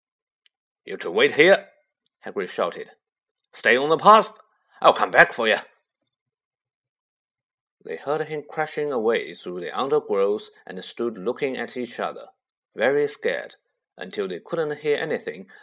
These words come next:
but the rustling of leaves around them.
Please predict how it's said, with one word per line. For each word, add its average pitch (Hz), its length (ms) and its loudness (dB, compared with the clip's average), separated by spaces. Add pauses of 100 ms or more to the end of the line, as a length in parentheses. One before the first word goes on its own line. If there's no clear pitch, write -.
but 80 140 -10
the 73 120 -16
rustling 135 500 -4
of 110 140 -2
leaves 90 640 -8
around 92 360 -6
them. 62 260 -14